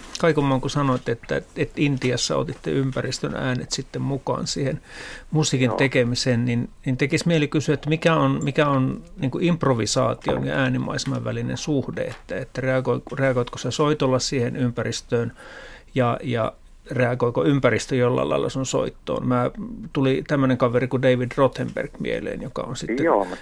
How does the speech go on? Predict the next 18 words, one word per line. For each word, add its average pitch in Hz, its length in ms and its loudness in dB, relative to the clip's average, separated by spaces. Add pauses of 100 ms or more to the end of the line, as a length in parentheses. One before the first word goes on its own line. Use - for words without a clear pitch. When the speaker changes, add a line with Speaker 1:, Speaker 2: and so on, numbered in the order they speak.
Speaker 2:
tunnen 87 320 -2
Davidin, - 460 2
joo. 95 220 4 (500)
Joo, 58 320 0
ja - 60 -2 (120)
tota, - 220 6 (1400)
tiedän 104 380 4 (120)
hänen 104 240 -2
tuotantonsa. - 800 -2 (440)
Ehdottomasti 104 760 4 (120)
molemmin 101 540 2 (440)
puol-, 95 460 2
puolista 85 400 2
reagointia 85 640 0
on, 80 300 0
että - 300 -8
kyllähän 87 300 -2
sitä, - 160 -2